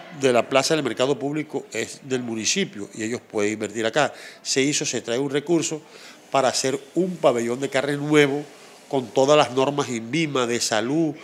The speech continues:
de, de sanidad y todo lo que requiere hoy en día. Este va a ser un pabellón que va a ser modernizado, va a ser, eh, totalmente cerrado, donde va a llevar cadenas de frío, con sus,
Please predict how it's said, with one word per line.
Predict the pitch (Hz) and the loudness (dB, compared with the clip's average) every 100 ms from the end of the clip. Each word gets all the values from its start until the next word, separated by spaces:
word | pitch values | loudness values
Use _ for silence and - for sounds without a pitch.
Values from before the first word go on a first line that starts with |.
| - - - - | -18 -20 -20 -2
de, | 135 131 | 2 2
de | 127 151 139 139 135 | 2 -6 2 4 4
sanidad | 123 135 127 120 151 | 4 0 2 2 2
y | 180 - - - | 0 -10 -14 2
todo | 185 190 | 4 4
lo | 156 | 2
que | - | 0
requiere | 110 107 - 139 139 | -2 -4 0 2 2
hoy | 131 | 0
en | 120 | 0
día. | 131 | -2
Este | 113 - 127 | -2 -4 -4
va | |
a | 127 | -4
ser | 131 | -4
un | 135 | -4
pabellón | 135 120 117 127 135 - - - - - - - | -2 -2 0 -2 -4 -12 -20 -18 -18 -18 -20 -16
que | - 127 123 | -2 2 4
va | 123 | 4
a | 120 | 2
ser | 135 | 0
modernizado, | 151 147 127 117 107 147 131 117 107 - - - - | 0 2 2 0 2 6 6 4 -6 -16 -20 -20 -4
va | 104 | -2
a | |
ser, | - 117 117 101 - | 0 -2 -2 -2 -2
eh, | - 117 110 107 101 | 0 0 2 0 -2
totalmente | 123 120 117 127 120 | -2 0 0 -2 -2
cerrado, | 123 117 135 127 127 - - - - | -4 0 2 2 0 -10 -20 -20 -20
donde | 120 123 120 120 | -6 -6 -2 0
va | 117 | 4
a | 113 | 2
llevar | 113 113 117 | 4 2 2
cadenas | 117 113 110 | 0 0 0
de | 110 | -2
frío, | - 143 139 131 120 - | -4 -2 0 -2 -6 -12
con | 120 | -12
sus, | - 120 104 | -10 -12 -14